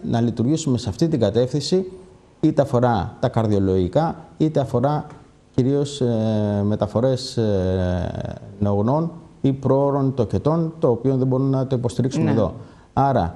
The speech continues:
Speaker 1: μια σημαντική διεκδίκηση για αυτό το θέμα, για το νοσοκομείο μας, σίγουρα θα ήταν ένα αιμοδυναμικό τμήμα, όπως υπάρχουν και σε άλλα νοσοκομεία,
Speaker 2: Σωστά.
Speaker 1: κυρίως στο Βόρειο Αιγαίο.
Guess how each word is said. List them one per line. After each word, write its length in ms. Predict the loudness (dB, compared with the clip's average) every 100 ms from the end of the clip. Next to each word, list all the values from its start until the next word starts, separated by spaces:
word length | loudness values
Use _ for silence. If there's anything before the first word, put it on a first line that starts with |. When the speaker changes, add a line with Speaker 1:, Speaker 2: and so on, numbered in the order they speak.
| -10 -4
Speaker 1:
μια 200 | 0 0
σημαντική 520 | 0 0 2 0 2
διεκδίκηση 840 | 2 2 0 0 -2 0 0 0 -2
για 160 | -2 -2
αυτό 180 | -2
το 140 | 0 0
θέμα, 380 | 2 2 0 -2 -10 -4
για 100 | -2
το 100 | 0
νοσοκομείο 440 | 0 0 0 2
μας, 220 | 0 -2 -4
σίγουρα 300 | -2 0 0
θα 120 | 0
ήταν 200 | -2 0
ένα 180 | 0 0
αιμοδυναμικό 760 | 0 0 0 0 0 0 0 -2
τμήμα, 420 | 0 0 0 -2 -8 -20 -4
όπως 300 | -2 0 0
υπάρχουν 440 | 0 0 0 0 0 -2 -4 -14 -20 -20
και 100 | -4
σε 220 | -2 0 2
άλλα 600 | 2 2 2 0 -2 -4
νοσοκομεία, 480 | -4 -2 0 2 2
Speaker 2:
Σωστά. 140 | 0
Speaker 1:
κυρίως 260 | 0 0 0
στο 100 | 0
Βόρειο 220 | 0 2
Αιγαίο. 340 | 2 2 0